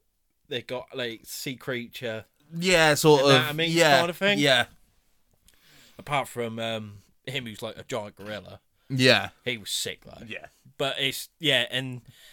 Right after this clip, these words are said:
Speaker 1: for a start, like, people really struggling, then all of a sudden they come up with this idea of, um,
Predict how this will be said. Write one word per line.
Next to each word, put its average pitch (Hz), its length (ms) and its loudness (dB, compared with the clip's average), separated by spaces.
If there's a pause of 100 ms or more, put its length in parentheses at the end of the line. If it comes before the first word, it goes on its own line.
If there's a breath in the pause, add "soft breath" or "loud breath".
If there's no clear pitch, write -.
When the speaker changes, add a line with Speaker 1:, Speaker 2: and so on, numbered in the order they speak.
(300 soft breath)
Speaker 1:
for 151 140 -4
a 139 60 -2
start, 156 400 2
like, 135 340 -6
people 127 360 -8
really 123 240 -6
struggling, 113 520 -8
then 113 140 -10
all 117 100 -8
of 104 40 -12
a - 40 -14
sudden 120 120 -10
they 110 80 -8
come 117 160 -12
up 110 100 -12
with 104 100 -16
this 104 180 -14
idea 107 480 -6 (140)
of, 98 120 -12
um, 104 420 -8